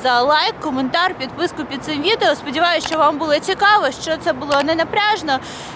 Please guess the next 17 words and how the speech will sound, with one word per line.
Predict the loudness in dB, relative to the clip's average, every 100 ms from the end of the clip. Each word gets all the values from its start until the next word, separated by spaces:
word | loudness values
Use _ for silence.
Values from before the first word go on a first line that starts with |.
| -8 0
І | 2 4 2 0 0 0 0
ось | -2
так. | 0 0 0 0
Якщо | -4 0 2
я | 2 4
вас | 2 2 -4 -12 -4
раптом | -2 -2 0 -2 0
роздратувала | 0 0 -4 -2 2 4 4 2 0
тим, | 0 -4 -4
як | -2
я | -2
говорю, | -4 -2 2 2 2 0
вибачте, | -2 -4 -6 -4 -2 0
я | 0 0
така | 2 -2 0 0 0
людина | -2 -4 -4 -4
просто. | -2 -2 -2 -8